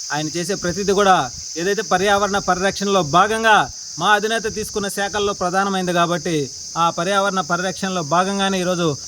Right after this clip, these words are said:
మొక్కలు నాటే కార్యక్రమానికి పిలుపునివ్వడం, అందులో భాగంగా మొదటి రోజు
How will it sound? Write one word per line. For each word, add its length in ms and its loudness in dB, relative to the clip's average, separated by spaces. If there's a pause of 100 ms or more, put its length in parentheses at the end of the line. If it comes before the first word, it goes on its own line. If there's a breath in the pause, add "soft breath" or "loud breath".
(120)
మొక్కలు 260 -2
నాటే 280 -2
కార్యక్రమానికి 880 -4 (260)
పిలుపునివ్వడం, 580 -2
అందులో 260 -2
భాగంగా 380 0
మొదటి 320 -4
రోజు 400 2